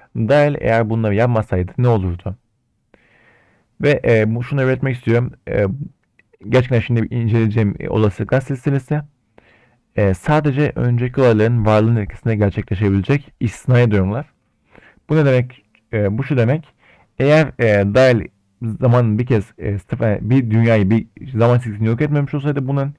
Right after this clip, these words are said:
gerçekleşme ihtimali yoktu. Ya bunlar ancak, e, Dial'in dünyayı yok ettiği, e, koşullarda var olabilecek şeyler. Bu, e, zaman çizgisinde Dial'in ekibinin, e, Dial ekibinin başına seçilen kişi bildiğimiz, is-, ismini bildiğimiz Dial değil.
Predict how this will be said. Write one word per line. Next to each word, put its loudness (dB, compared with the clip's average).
gerçekleşme -2
ihtimali -2
yoktu. -2
Ya -2
bunlar 2
ancak, -2
e, 0
Dial'in 4
dünyayı 0
yok -2
ettiği, -2
e, -6
koşullarda 2
var 2
olabilecek 0
şeyler. -6
Bu, 2
e, 4
zaman 0
çizgisinde -4
Dial'in 2
ekibinin, 0
e, -2
Dial 6
ekibinin 2
başına -2
seçilen -2
kişi -6
bildiğimiz, -2
is-, -10
ismini -2
bildiğimiz 0
Dial 4
değil. -2